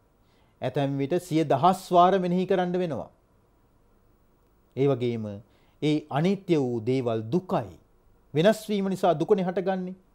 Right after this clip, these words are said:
අනිත්‍ය නිසා දුකයි. අනිත්‍ය නිසා දුක් නිසා තමන්ගේ වසඟේ පවත්වන්න බෑ. අනාත්මයි කියලා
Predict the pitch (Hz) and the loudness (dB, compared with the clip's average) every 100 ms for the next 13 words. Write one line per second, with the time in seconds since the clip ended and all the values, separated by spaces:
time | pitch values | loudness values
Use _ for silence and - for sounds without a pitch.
0 | _ _ _ _ _ _ _ _ _ _ | _ _ _ _ _ _ _ _ _ _
1 | _ _ _ _ 143 190 - 180 170 - | _ _ _ _ 2 2 2 -2 -2 0
2 | 147 127 123 - 95 - - _ _ _ | 0 2 -2 -2 -4 -6 -16 _ _ _
3 | _ - 165 220 - 190 170 - 143 123 | _ 0 2 2 2 -2 0 0 2 2
4 | 110 135 139 120 - 113 98 98 _ _ | 0 -2 -2 -10 -6 -6 -6 -10 _ _
5 | _ - 151 160 143 123 123 175 147 123 | _ -2 2 2 2 2 0 -2 -2 0
6 | 135 147 147 139 113 113 107 - _ _ | 2 2 -2 -6 -6 -6 -6 -8 _ _
7 | _ _ - 113 120 151 180 156 135 120 | _ _ -10 -4 2 2 0 -2 -6 -6
8 | 104 117 107 101 | -8 -6 -4 -4